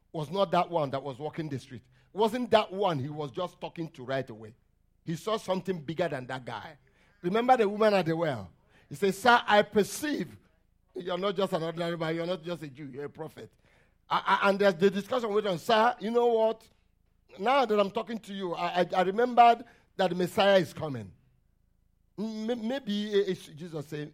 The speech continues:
"I that speak to you, I am he." <laughs> The woman dropped her bucket and ran. So I was right.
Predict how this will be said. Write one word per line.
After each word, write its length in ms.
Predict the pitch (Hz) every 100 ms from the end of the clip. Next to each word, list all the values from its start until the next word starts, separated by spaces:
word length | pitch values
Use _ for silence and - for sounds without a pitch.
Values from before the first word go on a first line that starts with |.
| 139
"I 260 | 147 170 127
that 180 | 120 123
speak 260 | - 143 135
to 80 | 123
you, 220 | 120 117 -
I 160 | 120 120
am 200 | 120 117
he." 320 | 113 127 123 117 _ _ _ _ _ _ _ _ _
<laughs> 60 | - - 880 932 _ _ _ - - -
The 100 | 139
woman 240 | 160 127
dropped 260 | 117 143 127
her 100 | 110
bucket 380 | 123 - 123
and 180 | 101 101
ran. 240 | 110 98 98
So 80 | 143
I 40 |
was 320 | 131 - 233 -
right. 160 | 202